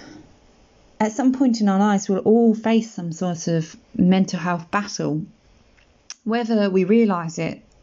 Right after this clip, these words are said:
as that or not. We all go through hard times. So it's an important conversation to have. I'm not gonna talk any more about my journey. I'm gonna leave it there, but I hope this has helped you, and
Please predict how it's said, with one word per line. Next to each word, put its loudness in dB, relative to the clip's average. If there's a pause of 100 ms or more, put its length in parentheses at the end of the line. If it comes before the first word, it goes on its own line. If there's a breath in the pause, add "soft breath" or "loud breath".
(140)
as -4
that -8
or 0
not. 2
We 2
all 4
go -4
through -4
hard -2
times. -2 (580 loud breath)
So 0 (280)
it's -8
an 0
important 0 (260)
conversation -2
to -6
have. -2 (1700 loud breath)
I'm 4
not 0
gonna 2
talk -2
any -2
more 0
about -4
my 0
journey. 0 (440)
I'm 2
gonna 4
leave 2
it -4
there, 0 (340)
but -4 (680)
I -2
hope -4
this -2
has -12
helped -6
you, -4
and -2